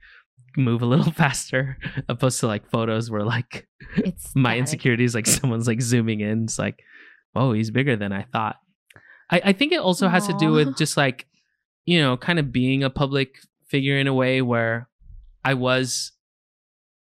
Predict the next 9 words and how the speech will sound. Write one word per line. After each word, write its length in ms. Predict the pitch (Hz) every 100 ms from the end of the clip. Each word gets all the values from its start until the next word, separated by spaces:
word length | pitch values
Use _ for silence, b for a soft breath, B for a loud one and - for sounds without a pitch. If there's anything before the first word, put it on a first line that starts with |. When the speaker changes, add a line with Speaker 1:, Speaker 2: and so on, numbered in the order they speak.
| _ -
Speaker 1:
you 120 | 117
know, 140 | 113
twenty, 320 | - - 131
thirty 240 | 123 123 123
pounds 380 | 120 120 110 110
lighter 600 | 113 113 120 117 117 - _ _ _ _ _ _ _ _ 120
during 340 | 113 131 135 135
a 40 |
time 640 | 123 - 127 117 117 120